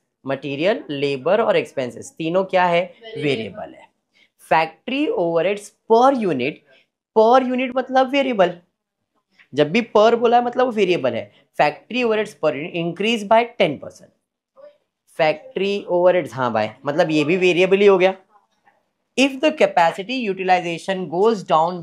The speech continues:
below seventy-five percent, अगर सेवेंटी फ़ाइव परसेंट से कम होता है तो फैक्ट्री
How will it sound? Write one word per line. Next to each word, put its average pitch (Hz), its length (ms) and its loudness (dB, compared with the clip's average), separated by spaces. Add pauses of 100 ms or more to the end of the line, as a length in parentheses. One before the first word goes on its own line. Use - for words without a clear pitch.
(120)
below 170 320 2 (100)
seventy-five 147 560 -2
percent, - 200 -20 (380)
अगर 151 240 2
सेवेंटी 175 340 0
फ़ाइव 196 220 2
परसेंट 190 300 0
से 180 100 0 (140)
कम 156 160 4
होता 180 420 0
है 120 400 -4 (320)
तो 139 160 -2 (240)
फैक्ट्री 214 800 -4